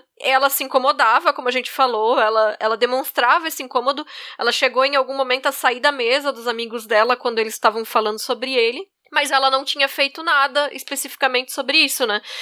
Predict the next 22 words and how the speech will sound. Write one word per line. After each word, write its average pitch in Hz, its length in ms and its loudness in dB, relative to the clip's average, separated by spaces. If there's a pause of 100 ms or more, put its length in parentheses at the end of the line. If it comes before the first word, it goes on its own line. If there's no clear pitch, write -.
(420)
E 277 140 -2
aí, 294 500 0
é 269 320 2
essa - 220 2
figura 285 640 -2
que 269 100 -14
tava 247 360 -2
completamente 254 1400 -2 (120)
à 247 160 2
margem 247 720 2
naquela, 214 600 2 (120)
naquela 202 580 -2
situação 233 720 0
ali 220 140 -2
da 220 100 0
comunidade, 226 880 0 (260)
é 285 80 4
quem 285 220 -2
senta 277 320 0
ao 262 80 4
lado 240 240 0
dela, 208 320 2